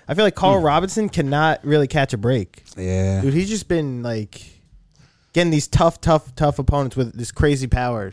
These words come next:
Speaker 2: This is,
Speaker 1: knockout power.
Speaker 2: this is a good one for him, I believe, though.
Speaker 1: Mm.
Speaker 2: No?
Speaker 1: We, we've talked, we've broke down Kennedy Nzechukwu before.
Speaker 2: I believe Kevin. I think that he's actually pretty damn good.
Speaker 1: Who? Kennedy Nzechukwu?
Speaker 2: No, um,
Speaker 1: Oh, Carl
Speaker 2: Carl
Speaker 1: Robinson.
Speaker 2: Har-, Carl Robinson. I think he's very good. I think he's just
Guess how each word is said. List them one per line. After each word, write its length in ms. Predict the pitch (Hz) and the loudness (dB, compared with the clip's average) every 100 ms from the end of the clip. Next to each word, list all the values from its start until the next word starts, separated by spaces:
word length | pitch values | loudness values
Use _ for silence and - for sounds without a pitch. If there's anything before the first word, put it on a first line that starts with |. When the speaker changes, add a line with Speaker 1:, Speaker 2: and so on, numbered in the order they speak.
| - | -8
Speaker 2:
This 160 | 120 127 | -2 0
is, 40 | 156 | 0
Speaker 1:
knockout 140 | - | -2
power. 260 | 113 95 98 | -4 -4 0
Speaker 2:
this 220 | 165 - | 0 2
is 60 | 156 | 0
a 60 | |
good 180 | 117 120 | 2 2
one 140 | 110 101 | 2 0
for 180 | 104 | 0
him, 80 | 95 | 0
I 80 | 90 | -2
believe, 320 | 85 87 82 | -4 -6 -6
though. 160 | 80 - - 98 | -12 -18 -18 -14
Speaker 1:
Mm. 280 | 110 90 85 _ _ _ _ _ _ | -14 -16 -20 _ _ _ _ _ _
Speaker 2:
No? 160 | 107 123 | 0 2
Speaker 1:
We, 60 | 143 | 4
we've 160 | 170 208 | 2 4
talked, 240 | 226 220 | 2 2
we've 260 | 185 180 202 | 0 0 2
broke 220 | 196 196 | 0 2
down 180 | 180 165 | 0 0
Kennedy 280 | 180 160 160 | 0 0 -2
Nzechukwu 340 | - 156 143 | -2 -2 -2
before. 420 | 127 131 117 90 - _ _ - | -4 -4 -4 -6 -12 _ _ -4
Speaker 2:
I 100 | 139 | 0
believe 440 | 147 170 170 - | 2 2 2 -2
Kevin. 240 | - 156 160 | -2 -2 -2
I 120 | 147 | -4
think 200 | 170 - - | -4 -6 0
that 280 | 180 127 _ _ _ _ _ _ _ - | 0 0 _ _ _ _ _ _ _ -8
he's 220 | 185 202 | -6 -4
actually 280 | - - 147 | -6 -6 -4
pretty 300 | - 135 120 | 0 0 0
damn 280 | 101 92 87 | -4 -6 -4
good. 260 | 110 101 90 - _ _ _ _ _ | -4 -4 -8 -14 _ _ _ _ _
Speaker 1:
Who? 160 | 147 127 | -6 -4
Kennedy 420 | - 143 147 143 - | 0 2 2 0 -4
Nzechukwu? 520 | 127 151 - 104 92 | -2 -2 -2 -6 -10
Speaker 2:
No, 360 | 92 104 110 101 | -6 0 4 4
um, 160 | 101 | 4
Speaker 1:
Oh, 100 | 98 | 2
Carl 300 | 95 151 139 | 2 2 2
Speaker 2:
Carl 140 | 135 127 | 4 4
Speaker 1:
Robinson. 100 | 104 | 4
Speaker 2:
Har-, 240 | 104 104 | 2 2
Carl 280 | - - 127 | 0 2 4
Robinson. 380 | 113 113 110 101 | 4 2 0 -2
I 60 | 110 | -2
think 140 | 147 123 | -2 -2
he's 120 | 101 | -2
very 300 | 90 110 113 | 0 2 2
good. 160 | 95 | 0
I 60 | 92 | -2
think 180 | 101 107 | -2 -4
he's 200 | 107 101 | -4 -4
just 240 | 104 - | -4 -8